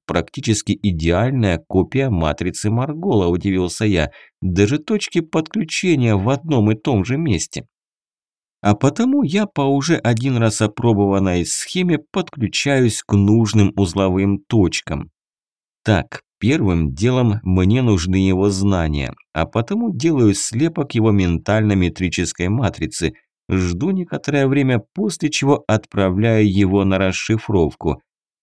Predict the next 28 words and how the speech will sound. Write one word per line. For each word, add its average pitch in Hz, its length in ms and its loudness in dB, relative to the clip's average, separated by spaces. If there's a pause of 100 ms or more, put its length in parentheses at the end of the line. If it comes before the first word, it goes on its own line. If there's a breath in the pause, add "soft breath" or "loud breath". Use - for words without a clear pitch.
(160)
Ну, 156 340 2 (120)
а 101 100 2
теперь 190 600 -2 (180)
можно 185 680 0 (100)
и 135 160 2
поговорить. 135 1000 -2 (840)
«Не 104 280 4
шевелись», 151 640 -2 (360)
мысленно 107 640 0
передал 90 480 0
я 92 160 2
светлому 90 640 0
через 87 320 -4
его 101 160 2
метрическую 92 720 -2
матрицу. 85 680 -4 (300)
«Ты - 180 -2
мне 151 180 -2
не 156 140 -2
враг, 127 400 -4 (200)
я 147 260 -2
пришел 104 500 0
лишь 95 280 -2
поговорить». 98 680 -2 (920)
Тот 160 280 0 (140)
замер 87 600 0
на 98 120 0
месте. - 460 -4